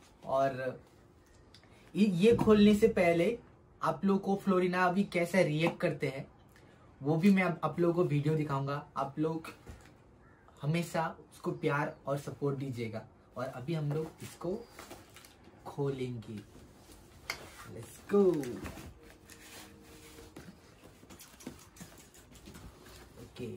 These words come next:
ओके, Ready? Two,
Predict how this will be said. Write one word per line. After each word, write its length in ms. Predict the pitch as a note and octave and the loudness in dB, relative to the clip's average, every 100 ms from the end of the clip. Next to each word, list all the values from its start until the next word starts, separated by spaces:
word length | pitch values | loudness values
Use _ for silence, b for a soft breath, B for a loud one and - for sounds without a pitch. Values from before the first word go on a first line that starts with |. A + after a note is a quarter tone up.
| - | -12
ओके, 300 | G#2+ - - - - - - - - - - - - - - - - - - - - - - - - - - - - - - - - - - - - - - - - - - C3 | -16 -16 -18 -18 -20 -20 -20 -20 -12 -12 -12 -20 -20 -20 -20 -20 -20 -20 -20 -20 -20 -20 -20 -20 -20 -20 -20 -20 -20 -20 -20 -20 -20 -20 -20 -20 -20 -20 -20 -20 -20 -20 -8 -2
Ready? 320 | D3+ D#3+ E3 - - - - - - - - - - - - - - - - - - - - - - - G2+ - - - | 0 -2 -4 -12 -20 -20 -20 -20 -20 -20 -20 -20 -20 -20 -20 -20 -20 -20 -20 -20 -20 -20 -20 -20 -20 -20 -20 -20 -20 -16
Two, 160 | C#3 | -16